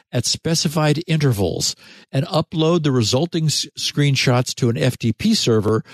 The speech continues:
whose credentials are provided by the script. The C sharp script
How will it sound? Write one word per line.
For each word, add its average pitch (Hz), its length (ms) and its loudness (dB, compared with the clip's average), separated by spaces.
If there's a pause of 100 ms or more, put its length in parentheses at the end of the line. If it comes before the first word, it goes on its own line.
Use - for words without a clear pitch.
(200)
whose 147 200 0
credentials 143 640 0
are 143 60 2
provided 113 540 0
by 95 140 0
the 98 80 0
script. - 480 -4 (380)
The 123 80 -2
C 123 280 0
sharp 190 380 0
script - 460 -2